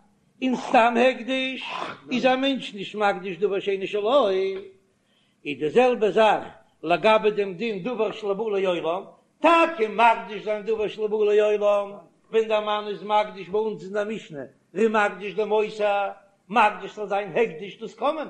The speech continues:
נישט, ווייל זיי דבר של עבור לעולם. אבער,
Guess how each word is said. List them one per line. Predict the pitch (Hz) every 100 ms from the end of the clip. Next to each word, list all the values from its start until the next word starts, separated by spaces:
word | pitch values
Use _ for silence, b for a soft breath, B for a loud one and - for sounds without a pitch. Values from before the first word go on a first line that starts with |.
| -
נישט, | - _ _
ווייל | 240 214
זיי | 175 196
דבר | 214 202
של | - 214
עבור | 185 214 208 208 - 131
לעולם. | 175 214 285 247 135 - _ _ _ _ _ -
אבער, | 208 208 170 131